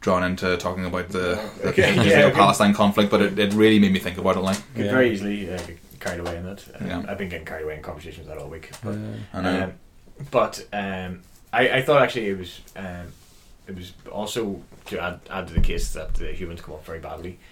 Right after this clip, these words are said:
Speaker 2: is that, uh, the sort of cultural and spiritual sort of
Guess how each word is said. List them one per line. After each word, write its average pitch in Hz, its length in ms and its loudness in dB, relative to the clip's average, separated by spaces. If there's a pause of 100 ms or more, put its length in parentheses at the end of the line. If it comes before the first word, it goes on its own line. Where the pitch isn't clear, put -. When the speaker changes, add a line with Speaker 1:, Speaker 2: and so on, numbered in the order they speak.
(340)
Speaker 2:
is 92 200 -10
that, 85 380 -12
uh, 85 380 -10 (640)
the 95 80 -14
sort 95 180 -8
of 95 100 -12 (480)
cultural 120 480 2
and 90 460 -6
spiritual 98 840 -6
sort 90 200 -10
of 90 120 -14